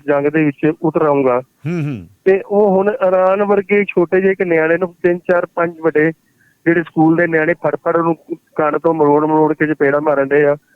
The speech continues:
Speaker 2: ਜੀ।
Speaker 1: ਤੇ ਹੁਣ ਇਹ ਨਾ ਹੋਵੇ ਵੀ ਉਹ ਵੀ ਕਿਤੇ ਵੱਖੀ ਵੁੱਖੀ ਚ ਕੱਢ ਮਾਰੇ ਕੋਈ, ਦੇ ਬਾਅਦ ਵਿੱਚ ਉਹ ਫਿਰ ਪੀ ਪੀ ਕਰਦੇ ਸਾਈਡ ਤੇ ਹੋ ਜਾਣ।
Speaker 2: ਹੂੰ, ਹੂੰ, ਹੂੰ।
Speaker 1: ਤੇ ਪਰ ਜੋ ਵੀ ਹੈ,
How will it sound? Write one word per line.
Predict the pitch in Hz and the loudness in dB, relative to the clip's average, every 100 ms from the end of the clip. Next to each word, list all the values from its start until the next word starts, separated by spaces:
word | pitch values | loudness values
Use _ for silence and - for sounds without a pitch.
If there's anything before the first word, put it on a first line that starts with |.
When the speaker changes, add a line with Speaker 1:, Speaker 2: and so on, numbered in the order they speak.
| 151 | -6
Speaker 2:
ਜੀ। | 151 123 | -2 -2
Speaker 1:
ਤੇ | 175 | 0
ਹੁਣ | 175 180 | 2 2
ਇਹ | 185 | 2
ਨਾ | 180 | 0
ਹੋਵੇ | 156 151 165 | 2 2 0
ਵੀ | 160 | 2
ਉਹ | 165 160 | 0 2
ਵੀ | 170 151 - _ _ | 0 0 -6 _ _
ਕਿਤੇ | 185 170 | -2 0
ਵੱਖੀ | 156 - 175 | -2 -2 0
ਵੁੱਖੀ | 165 - | 0 -2
ਚ | 170 | -4
ਕੱਢ | 160 160 | -2 -2
ਮਾਰੇ | 170 151 151 | -2 0 0
ਕੋਈ, | 160 156 | 0 0
ਦੇ | 165 | 2
ਬਾਅਦ | 143 151 160 | 2 2 2
ਵਿੱਚ | 147 160 | 0 0
ਉਹ | 151 | 2
ਫਿਰ | 156 156 | 2 0
ਪੀ | 156 151 | -2 -4
ਪੀ | 156 | -4
ਕਰਦੇ | 156 151 147 | -2 -2 -4
ਸਾਈਡ | 143 127 127 | -2 -2 0
ਤੇ | 156 | 0
ਹੋ | 147 | 0
ਜਾਣ। | 131 | -2
Speaker 2:
ਹੂੰ, | 156 - 127 180 147 | -4 -10 -8 -4 -4
ਹੂੰ, | 147 107 | -6 -8
ਹੂੰ। | 101 76 _ _ _ 185 | -10 -16 _ _ _ 0
Speaker 1:
ਤੇ | 185 | 0
ਪਰ | 190 185 | 0 -2
ਜੋ | 170 185 | 0 0
ਵੀ | 190 | 2
ਹੈ, | 175 | 2